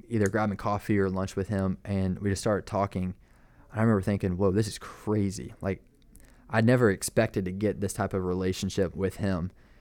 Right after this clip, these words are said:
And just at God's timing and, and how appropriate it was, y-, you just, you see how God was just behind the scenes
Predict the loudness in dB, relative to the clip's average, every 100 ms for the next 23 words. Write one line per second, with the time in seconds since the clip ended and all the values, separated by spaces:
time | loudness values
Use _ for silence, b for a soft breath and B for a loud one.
0 | b b -2 2 4 2 -2 -20 -12 2
1 | 4 4 -4 -8 -6 -4 0 2 2 0
2 | 0 0 2 2 0 -2 -4 2 2 0
3 | 0 2 2 2 0 0 -2 -4 -2 -2
4 | -2 -4 -6 -10 b b b b -18 -12
5 | -10 -4 0 0 0 -6 -18 -6 0 4
6 | 4 4 4 4 2 2 -2 -2 -2 2
7 | 2 0 -2 0 2 2 -2